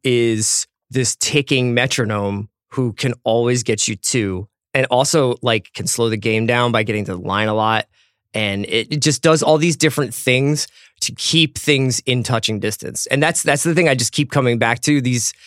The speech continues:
we've, we've watched so many of these games. I mean, the Sixers series was like this, even the Thunder Blazers series, except for, like,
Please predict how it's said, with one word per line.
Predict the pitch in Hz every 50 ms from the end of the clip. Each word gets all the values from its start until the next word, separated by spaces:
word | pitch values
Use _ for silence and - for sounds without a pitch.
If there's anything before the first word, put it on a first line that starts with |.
| - - - - - - - - _ _ -
we've, | - 147 156 143
we've | 120 147 151 127 117
watched | 127 131 135 139 -
so | - - 147 139
many | 147 147 147
of | 139
these | 131 131 131 120
games. | - 127 120 120 120 117 110 - - - _ -
I | 117
mean, | 113 110 101 101 98
the | - 104
Sixers | 101 - - 139 - - 139 123
series | - 143 135 131 127 101
was | 120 117 107
like | 120 113 107 -
this, | - 117 107 -
even | 117 117 127 143
the | 123
Thunder | 113 - 120 110 113 113
Blazers | 101 110 120 113 110 117 131 139 123 -
series, | - 139 135 131 123
except | 110 - - 127 107 -
for, | - 117
like, | 113 113 104